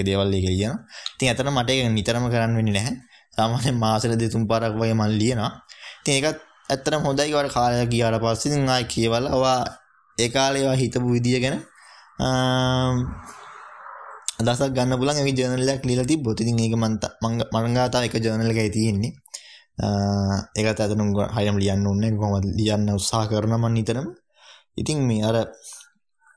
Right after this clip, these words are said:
ඒකත් තමයි ලයිෆ් ඩොකියුමන්ටින් කියන එකටම ගන්නත් පුළුවන්. අරක,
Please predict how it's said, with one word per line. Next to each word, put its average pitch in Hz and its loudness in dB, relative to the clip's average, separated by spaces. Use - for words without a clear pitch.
ඒකත් 113 -4
තමයි 131 0
ලයිෆ් 107 0
ඩොකියුමන්ටින් 123 0
කියන 131 0
එකටම 131 -2
ගන්නත් 120 0
පුළුවන්. 135 -2
අරක, 113 0